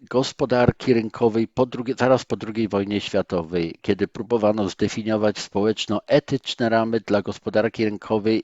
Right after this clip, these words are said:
i jej regulacji przez instytucje państwowe. Proces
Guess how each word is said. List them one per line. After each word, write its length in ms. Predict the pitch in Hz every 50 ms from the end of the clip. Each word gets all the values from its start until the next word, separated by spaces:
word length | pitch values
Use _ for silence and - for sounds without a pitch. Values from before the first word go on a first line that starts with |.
| -
i 400 | 92 101 101 101 98 98 101 - - _ _ -
jej 380 | 98 92 92 92 92 92 - - - -
regulacji 760 | - 98 101 98 - 104 95 95 98 104 - - - - 95
przez 380 | - - - 101 95 - - -
instytucje 800 | - 107 98 92 - - - 101 - - 101 90 - - 101 90
państwowe. 800 | - 98 95 87 76 - - - - 87 82 73 - 82 80 82 _ _ _ _ _ _ _ _ _ _ _ _ _ _ - - - _ _ _ _ - - - - - - _ _ _ _ _ _ _ _ _ _ _ -
Proces 520 | 131 151 - - 185 175 143 - -